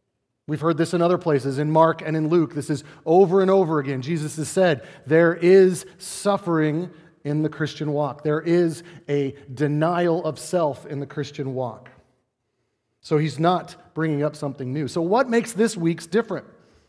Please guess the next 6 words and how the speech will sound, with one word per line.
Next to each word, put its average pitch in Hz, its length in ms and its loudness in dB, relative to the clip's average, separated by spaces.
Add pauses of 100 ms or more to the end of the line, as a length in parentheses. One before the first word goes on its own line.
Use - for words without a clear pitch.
(360)
What 220 200 0
makes 214 240 0
this 190 280 2
week's 175 320 -2 (220)
so 208 400 2
powerful? 180 840 -2